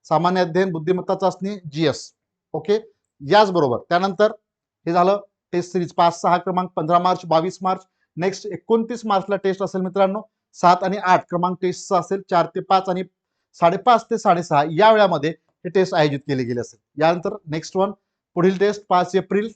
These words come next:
त्यानंतर बारा एप्रिल, एकोणीस एप्रिल आणि तीन मे, अशा प्रकारे एकूण सोळा टेस्ट आपल्याला या ठिकाणी अव्हेलेबल असतील, जेणेकरून तुमचा अधिकाधिक सराव होईल, तुमच्या अभ्यासाची परिपूर्ण तयारी होईल मित्रांनो, आणि रिव्हिजन तुमचं चा-, चांगल्या प्रकारे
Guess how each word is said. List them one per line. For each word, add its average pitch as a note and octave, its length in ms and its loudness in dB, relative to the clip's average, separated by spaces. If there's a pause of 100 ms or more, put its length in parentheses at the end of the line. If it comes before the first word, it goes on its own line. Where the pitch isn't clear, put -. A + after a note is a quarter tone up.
त्यानंतर E3+ 380 0
बारा D#3+ 280 4
एप्रिल, G3+ 360 -2 (120)
एकोणीस F#3+ 380 -6
एप्रिल F#3+ 260 -6
आणि F3 160 -2
तीन A3+ 300 -4
मे, D#3+ 200 -2 (280)
अशा D3 160 -4
प्रकारे G3 340 0
एकूण G#3+ 240 -4
सोळा G3+ 380 2
टेस्ट G3 380 -2
आपल्याला E3 420 4 (320)
या E3 80 4
ठिकाणी E3 320 0
अव्हेलेबल C3+ 400 0
असतील, A#2+ 400 -6
जेणेकरून G3+ 440 0
तुमचा F#3+ 380 -2 (140)
अधिकाधिक F#3+ 440 -2
सराव F#3 300 4
होईल, F#3 180 2 (300)
तुमच्या F3+ 240 2
अभ्यासाची F3+ 500 0 (120)
परिपूर्ण A#3 520 -2
तयारी G#3+ 220 6
होईल G#3 160 4
मित्रांनो, G#3+ 380 -2 (280)
आणि F3 280 2
रिव्हिजन F3+ 400 2
तुमचं D#3 420 -12
चा-, G3 180 2
चांगल्या G3 320 -2
प्रकारे F3+ 340 -2